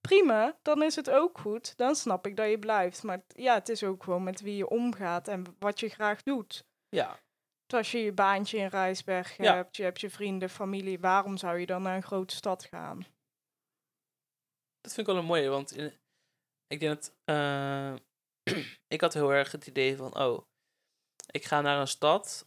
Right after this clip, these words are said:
Speaker 2: om een beetje het leven te ontdekken."
Speaker 1: Mhm.
Speaker 2: Maar ik denk als ik een hele grote vriendengroep had gehad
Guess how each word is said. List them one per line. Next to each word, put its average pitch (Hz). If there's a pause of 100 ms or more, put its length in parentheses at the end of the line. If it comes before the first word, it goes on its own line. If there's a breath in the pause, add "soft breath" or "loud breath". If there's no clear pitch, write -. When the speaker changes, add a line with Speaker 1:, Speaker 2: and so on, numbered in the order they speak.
Speaker 2:
om 156
een 151
beetje 147
het -
leven 156
te -
ontdekken." 123 (240)
Speaker 1:
Mhm. 208
Speaker 2:
Maar 156
ik 151
denk 151
als 147
ik - (100)
een 143
hele 147
grote 143
vriendengroep 190
had 123
gehad 127